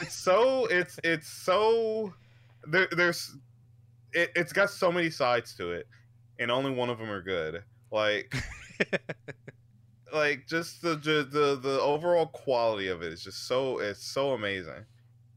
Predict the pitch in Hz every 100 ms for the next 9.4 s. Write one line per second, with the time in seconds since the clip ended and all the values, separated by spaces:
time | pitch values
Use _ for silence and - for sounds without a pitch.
0 | _ _ - - - 107 101 92 98 -
1 | 98 92 - - 92 - - - 120 123
2 | 123 123 113 - - 113 110 98 98 92
3 | - - - - - - - - _ 110
4 | - 120 143 147 - 185 156 127 123 107
5 | 117 113 98 95 92 92 98 95 90 80
6 | 73 69 - 98 95 95 90 90 82 73
7 | - - _ _ _ - 113 92 101 98
8 | - - 90 - - - - _ _ 147
9 | 143 110 98